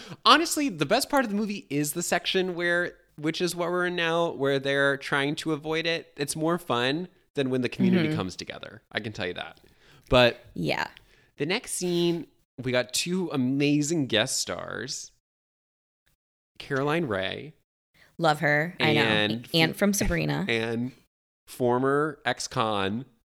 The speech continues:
Speaker 1: Felicity Huffman. <laughs> Which is ins-
Speaker 2: I didn't, I,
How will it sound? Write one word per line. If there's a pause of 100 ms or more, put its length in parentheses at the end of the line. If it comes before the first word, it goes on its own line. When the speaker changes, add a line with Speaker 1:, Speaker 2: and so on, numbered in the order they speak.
(140)
Speaker 1:
Felicity
Huffman. (140)
<laughs> (1000)
Which
is
ins-
Speaker 2:
I
didn't, (120)
I,